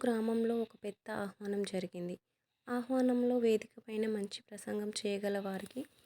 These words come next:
బహుమతి ఇస్తామని ప్రకటించారు. రాముకు తనలో దాగి ఉన్న టాలెంట్ గురించి తెలుసు.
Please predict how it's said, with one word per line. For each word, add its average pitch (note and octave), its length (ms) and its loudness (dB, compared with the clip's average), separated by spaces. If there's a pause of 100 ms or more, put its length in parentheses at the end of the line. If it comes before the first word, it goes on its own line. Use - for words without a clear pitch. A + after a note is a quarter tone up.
(320)
బహుమతి B3+ 480 4
ఇస్తామని G#3+ 480 -2
ప్రకటించారు. G3 760 -4 (560)
రాముకు B3 380 2
తనలో A3+ 360 4
దాగి G#3 340 0
ఉన్న G#3+ 180 4
టాలెంట్ G3+ 420 0 (100)
గురించి G3+ 260 0
తెలుసు. F#3+ 380 -6